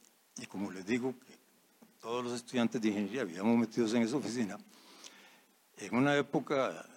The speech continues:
a los más cercanos, Yique López, Álvaro Zanauja, yo, eh, nos agarró por enfiestarnos muy, muy cotidianamente. No hacíamos nada más que beber guaro. Y entonces tío Enrique empezó a ver que la cosa ya se estaba pasando de,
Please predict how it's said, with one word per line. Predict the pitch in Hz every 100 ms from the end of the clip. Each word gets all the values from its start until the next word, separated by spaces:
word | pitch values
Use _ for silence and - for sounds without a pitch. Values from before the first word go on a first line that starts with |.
| -
a |
los | 85
más | 87 123 123
cercanos, | 113 113 123 123 117 98
Yique | 120 117 104
López, | 104 139 135 139 -
Álvaro | 107 117 117
Zanauja, | 101 85 113 135 107 90 71 76
yo, | 87 123 127 120 - - - - - - _ _ _ _
eh, | 113 98 92
nos | 90 95
agarró | 107 104 104
por | 123 131
enfiestarnos | 135 117 104 - 127 120 117
muy, | 113 117 113 - - - _ _ - 117 -
muy | 113 110 135 127 - - -
cotidianamente. | - 107 - 98 113 113 95 87 78 - - _ - - - - -
No | 117
hacíamos | 123 127 131
nada | 127 127
más | 120 120
que | -
beber | 110 104
guaro. | 120 143 120 107 - - - - - - _ - - _
Y | -
entonces | 107 98 139 156
tío | - 147
Enrique | 123 127
empezó | 151 127 104 123
a |
ver | 135 135
que | 127
la | 101
cosa | - 113 127
ya | 117 120
se | 120
estaba | - 123 120
pasando | 123 117 110 107 110 101
de, | -